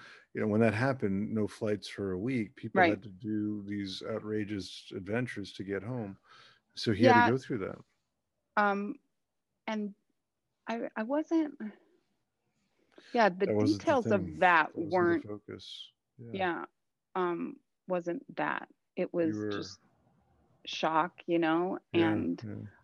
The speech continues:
Speaker 2: um, and things shifted then, because that's when we had to, we had to leave Mayberry, you know, and, uh, and go back and,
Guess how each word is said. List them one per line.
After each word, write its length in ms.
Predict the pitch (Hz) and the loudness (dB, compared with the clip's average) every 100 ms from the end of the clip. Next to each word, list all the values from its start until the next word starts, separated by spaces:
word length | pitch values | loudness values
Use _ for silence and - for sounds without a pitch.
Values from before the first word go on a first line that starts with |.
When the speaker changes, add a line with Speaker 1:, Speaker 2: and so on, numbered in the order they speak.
| _ 175 165 | _ 2 2
Speaker 2:
um, 460 | 160 120 185 175 - _ _ _ _ _ _ _ _ - - _ | 2 0 -4 -8 -16 _ _ _ _ _ _ _ _ -20 -20 _
and 380 | 180 175 165 170 - _ - | 4 6 6 0 -14 _ -6
things 220 | 202 190 165 | 0 0 0
shifted 440 | 214 - 175 151 | -2 0 0 2
then, 360 | 185 175 165 165 | 2 2 0 -2
because 600 | 160 - 170 156 - - - | -2 0 -2 -2 -4 -20 -8
that's 360 | - 175 - - | -2 -2 -2 -6
when 140 | 175 | -4
we 120 | 165 | -2
had 280 | 165 170 160 | -2 -4 -2
to, 180 | 156 - - | -2 -2 -4
we 100 | 160 | 0
had 120 | 175 | 0
to 100 | 156 | 2
leave 560 | 151 165 190 147 170 170 | 0 2 4 6 6 4
Mayberry, 680 | 165 165 175 147 131 139 160 | 6 6 8 6 6 6 4
you 200 | 175 170 | 2 2
know, 380 | 160 151 185 190 _ 170 | 2 0 -2 -4 _ -2
and, 360 | 156 147 143 | 0 0 -2
uh, 240 | 117 76 - - _ _ _ | -2 -4 -8 -14 _ _ _
and 100 | 180 | -6
go 120 | 170 165 | -6 -4
back 420 | 120 123 - - _ _ _ _ _ - | -2 -2 -4 -20 _ _ _ _ _ -2
and, 440 | 165 151 147 143 | 2 4 4 0